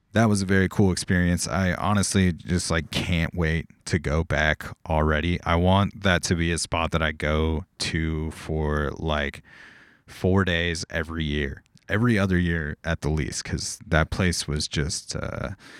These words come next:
it was so exciting to me. It, the, the,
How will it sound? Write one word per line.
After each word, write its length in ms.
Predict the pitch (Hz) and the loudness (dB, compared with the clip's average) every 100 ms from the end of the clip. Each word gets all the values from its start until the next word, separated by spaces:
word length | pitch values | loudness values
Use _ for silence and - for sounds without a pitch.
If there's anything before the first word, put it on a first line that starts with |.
| - | -6
it 60 | - | 0
was 160 | 135 | 2
so 240 | - 143 139 | 2 4 4
exciting 560 | - - 90 110 85 | 2 2 4 4 4
to 140 | 69 80 | -2 -4
me. 200 | - - - _ _ _ | -6 -12 -16 _ _ _
It, 140 | 87 87 - | -4 -4 2
the, 420 | 92 87 82 80 80 | 4 6 2 -2 -8
the, 100 | - | -4